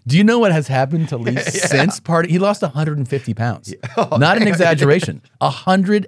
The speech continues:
Speaker 1: and fifty pounds. He's like, "Oh, <laughs> I'm free of Joey."
Speaker 2: <laughs> Yeah, yeah,
Speaker 1: Like,
Speaker 2: yeah.
Speaker 1: he just totally has, like, blossomed. Look at him.
Speaker 2: Oh my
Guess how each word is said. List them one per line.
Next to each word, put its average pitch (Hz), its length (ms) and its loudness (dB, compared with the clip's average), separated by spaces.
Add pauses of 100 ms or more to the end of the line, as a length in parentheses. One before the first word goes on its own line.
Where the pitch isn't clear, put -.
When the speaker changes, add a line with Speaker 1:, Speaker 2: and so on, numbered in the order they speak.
Speaker 1:
and 147 180 -2
fifty 160 460 -8
pounds. 123 640 -6 (180)
He's 139 160 0
like, 139 160 0 (240)
"Oh, 302 320 2
<laughs> - 180 0
I'm 226 140 -4 (100)
free 330 300 -2
of 302 100 -6
Joey." 339 340 -6
Speaker 2:
<laughs> - 120 2
Yeah, - 180 -2
yeah, - 160 -4
Speaker 1:
Like, - 180 -2
Speaker 2:
yeah. - 40 -12
Speaker 1:
he 190 140 0
just 165 280 -6
totally 147 440 2
has, 123 200 -2
like, 113 300 -2 (140)
blossomed. 117 640 -4 (180)
Look 349 200 0
at 466 100 0
him. 147 120 2
Speaker 2:
Oh 160 200 2
my 147 360 0